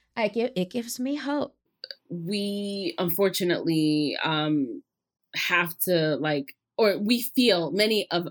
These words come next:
Speaker 2: many women, when I say we, many women feel that, uh, they have to do this or they have to do that, like, in regards to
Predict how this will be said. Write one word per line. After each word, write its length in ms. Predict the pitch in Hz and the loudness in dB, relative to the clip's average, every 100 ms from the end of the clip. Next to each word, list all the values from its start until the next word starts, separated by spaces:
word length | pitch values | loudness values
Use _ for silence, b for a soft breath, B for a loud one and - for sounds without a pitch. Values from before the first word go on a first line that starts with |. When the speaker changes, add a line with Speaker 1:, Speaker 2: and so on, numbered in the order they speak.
| - | 0
Speaker 2:
many 300 | 196 202 190 | 2 2 2
women, 460 | 175 165 151 147 | 2 4 2 -2
when 180 | 123 160 | -2 -4
I 40 | 160 | -2
say 200 | 165 156 | -4 -2
we, 200 | 143 - B B B 214 | -4 -6 B B B 2
many 260 | 214 220 | 4 4
women 460 | 202 180 175 165 170 | 2 4 6 4 2
feel 600 | - - 190 170 165 165 | -2 0 4 4 4 2
that, 460 | 156 156 151 143 - _ - | 0 0 0 -2 -4 _ -2
uh, 260 | 147 151 | 0 0
they 220 | - 170 | 2 2
have 480 | 165 - 147 143 160 - | 2 -2 -2 -2 -4 -8
to 480 | - 156 147 143 131 - | 0 2 4 2 0 -4
do 420 | 156 151 147 143 | 2 2 2 2
this 500 | 160 156 131 - - | 4 4 2 -2 -2
or 140 | - 147 | -2 -2
they 100 | 143 | -2
have 340 | 160 147 151 | -2 -4 -4
to 100 | - | -6
do 140 | 147 143 | -4 2
that, 280 | 156 147 - | 2 2 -4
like, 140 | 147 | -8
in 160 | - 156 | -4 -2
regards 260 | 151 156 | -2 -2
to 60 | 147 | -4